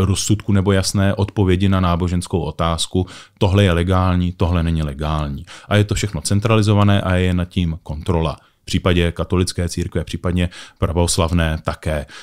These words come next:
U, u protestantů je to trošku složitější, protože tam je, eh, ten chaos církevní jako výrazně větší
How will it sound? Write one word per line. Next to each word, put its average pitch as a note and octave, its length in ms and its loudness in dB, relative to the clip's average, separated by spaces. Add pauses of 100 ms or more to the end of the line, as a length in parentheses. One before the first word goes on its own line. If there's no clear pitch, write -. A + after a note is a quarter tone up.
U, A2 120 4
u A#2 160 4
protestantů G#2 580 2
je G2+ 60 4
to G#2+ 100 0
trošku G2+ 240 -2
složitější, E2+ 540 -2
protože F2+ 380 -6
tam F2 180 0
je, F2 140 4 (840)
eh, D#2 40 -4
ten F#2+ 180 0
chaos E2+ 380 0
církevní F2 440 -2
jako F#2 380 -4
výrazně F2+ 380 0
větší F#2 420 0